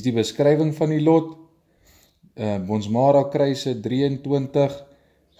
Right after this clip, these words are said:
gemiddelde gewig two six five, minimum en maksimum,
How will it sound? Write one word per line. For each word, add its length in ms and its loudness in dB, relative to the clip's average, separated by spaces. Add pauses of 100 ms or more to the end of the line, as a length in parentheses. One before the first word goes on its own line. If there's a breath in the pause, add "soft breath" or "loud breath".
gemiddelde 480 0
gewig 360 0 (120)
two 80 0
six 320 -6
five, 480 2 (240)
minimum 600 -4 (340 soft breath)
en 160 -2
maksimum, 640 -2